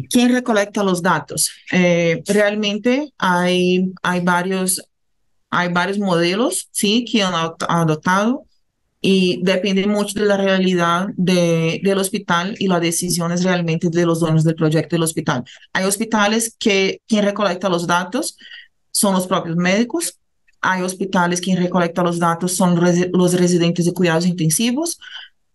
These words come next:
hay hospitales que, eh, tienen auxiliares de enfermería, eh, en dedicación de medio tiempo o tiempo completo, dependiendo del número de camas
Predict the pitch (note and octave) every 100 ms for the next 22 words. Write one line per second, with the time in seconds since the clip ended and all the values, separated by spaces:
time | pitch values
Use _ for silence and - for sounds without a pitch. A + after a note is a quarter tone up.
0 | _ - G3+ G3 G#3 A3+ - G3+ G3 G#3
1 | G#3 - A3 G3 F#3+ F#3 F#3 F3+ F3+ F3
2 | F3 F3 - _ F3 E3+ E3 D#3+ D#3+ D#3
3 | D#3 D3+ D3+ - A3+ F#3+ F#3+ G3+ G3+ G3+
4 | G#3+ F#3+ F3+ F#3 F#3 F#3+ F#3+ G3 F#3 E3+
5 | F#3 G3+ C4 - _ - _ _ _ _
6 | _ - F3 E3 E3 F#3+ F#3 F3+ F#3+ F#3
7 | G3+ F#3+ F#3 F#3 F#3+ F#3+ F3+ F#3 G3+ G#3
8 | B3 - G3+ G3+ G3 F#3 F#3+ F#3+ F#3+ G3
9 | F#3 F#3 A#3+ F#3+ F#3 F#3 F3+ F#3 F#3 F#3+
10 | G3+ G3+ G3 F#3+ F#3 F#3+ A3 G#3+ C4+